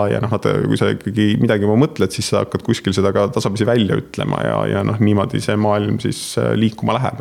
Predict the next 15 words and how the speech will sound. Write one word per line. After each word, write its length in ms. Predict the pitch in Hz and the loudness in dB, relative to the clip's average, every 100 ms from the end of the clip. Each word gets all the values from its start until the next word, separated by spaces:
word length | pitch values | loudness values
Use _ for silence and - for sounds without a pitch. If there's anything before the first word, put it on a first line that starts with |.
| 98 | -8
et 220 | - 110 | -6 -8
ja 500 | - - - - 107 | -8 -20 -20 -8 -2
siis 80 | 98 | 0
ühel 160 | 104 101 | 0 -2
hetkel, 240 | - 101 | -2 -4
kui 160 | - 101 101 | 0 2 2
nagu 220 | 101 104 | 2 2
Sandor 320 | 117 113 104 | 2 0 0
Liive 240 | 107 110 131 | 2 2 2
helistas 320 | 147 - 117 | 2 0 0
Eesti 240 | 110 - | -2 -2
Energiast, 400 | 113 107 113 - | -2 0 -2 -6
ütles, 240 | 113 - 139 | -10 -6 -6
et, 240 | - - | -6 -4
äh, 320 | 110 - - | -2 -4 -10